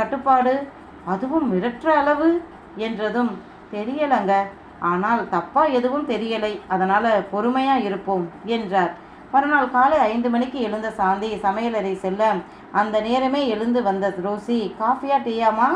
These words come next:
என்று கேட்க, காஃபி தான், நானே போடுறேன். யாழுவுக்கு நீங்க சமைங்க,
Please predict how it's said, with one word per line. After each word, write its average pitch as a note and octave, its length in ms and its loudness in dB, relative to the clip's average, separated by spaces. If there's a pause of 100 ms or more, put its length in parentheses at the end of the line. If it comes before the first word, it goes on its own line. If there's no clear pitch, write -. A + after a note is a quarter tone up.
(200)
என்று F#3+ 260 -6
கேட்க, G#3+ 320 -2 (540)
காஃபி A3 400 2
தான், A3 200 0 (100)
நானே G#3+ 260 2 (100)
போடுறேன். G#3+ 420 0 (420)
யாழுவுக்கு D#4 520 4
நீங்க A#3+ 280 4
சமைங்க, G3+ 360 -2